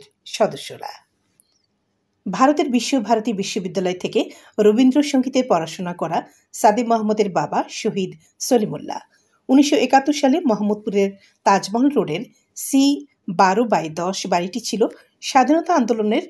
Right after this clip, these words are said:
অন্যতম সূতিকাগার। ঢাকা মহানগর আওয়ামী লীগের নেতা সলিমুল্লাহর বাড়িতে নিয়মিত বৈঠকে আসতেন দলের শীর্ষ নেতারা, আসতেন বঙ্গবন্ধু পুত্র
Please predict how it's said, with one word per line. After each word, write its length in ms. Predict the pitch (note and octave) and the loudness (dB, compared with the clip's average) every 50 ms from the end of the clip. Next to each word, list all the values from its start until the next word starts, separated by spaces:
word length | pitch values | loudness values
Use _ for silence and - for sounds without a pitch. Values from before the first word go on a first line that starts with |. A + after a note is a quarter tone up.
| - _ _ _ - | -14 _ _ _ 0
অন্যতম 440 | C4+ C#4+ D#4+ E4 - - E4 D#4 D4 | 2 4 4 2 2 -2 -2 -2 -2
সূতিকাগার। 640 | D4 - B3+ - A3 G#3+ G#3 E3 D3+ D3 - - - _ _ _ _ _ _ _ _ _ _ F3 | -2 -2 -6 -6 -4 -4 -4 -4 -4 -6 -10 -10 -12 _ _ _ _ _ _ _ _ _ _ -6
ঢাকা 280 | E3+ G3+ G3+ G3+ G#3 G3 | -4 -2 0 0 0 -2
মহানগর 480 | F#3 E3 - G3+ F3 E3+ F3 F#3+ F#3 | -2 -4 -6 -6 -6 -4 -4 -4 -4
আওয়ামী 380 | - - F#3 F3+ F#3 F3+ G#3 G3+ | -2 -2 -2 -2 0 -2 -2 -2
লীগের 280 | F#3+ G3 G3 G3+ G3 | -2 0 0 -2 -2
নেতা 400 | F#3+ F3+ F3 F3 - A#3+ D#4 F4 - - - _ _ _ | -2 -6 -6 0 2 2 2 0 -4 -14 -20 _ _ _
সলিমুল্লাহর 600 | - - C#4+ C4+ B3 B3+ B3+ C4 B3+ C4+ C4 A#3+ | -2 0 2 2 4 4 2 4 4 2 2 4
বাড়িতে 340 | G#3+ A#3 G#3+ A3 G#3+ G#3+ G#3+ | 4 4 4 4 2 0 0
নিয়মিত 380 | A#3 A#3+ C4 C4 B3+ C4 D4+ | 0 2 2 2 2 2 0
বৈঠকে 480 | C#4 G3 F3+ E3 F#3+ F#3 - B3 - D4 | 0 -2 -2 -4 -4 -4 -6 0 2 4
আসতেন 440 | C4 A#3+ - - - A#3 C#4 F4+ D#4 | 4 4 2 0 -2 -2 -2 0 0
দলের 220 | - F#3 E3+ F3+ | -2 -2 -2 -4
শীর্ষ 340 | F3+ - - C4+ C4 - G#3 | -8 -6 -6 -6 -4 -4 -6
নেতারা, 440 | D#3 D3+ - - - - - - - _ _ _ _ _ | -6 -8 -10 -12 -14 -14 -14 -16 -18 _ _ _ _ _
আসতেন 420 | - A#3+ C4+ - - - C4+ F#4 - - _ _ _ _ - G#3 | -4 -4 -4 -4 0 -2 -2 -2 -2 -8 _ _ _ _ 0 4
বঙ্গবন্ধু 540 | A#3+ A#3+ A#3+ B3+ D4 C4 C#4+ C4+ B3+ C4+ C4 | 4 4 4 4 2 2 2 2 2 0 -2
পুত্র 500 | - - A3 G#3+ - A#3+ G#3+ A3 A3 | -4 -6 -8 -4 2 2 2 2 2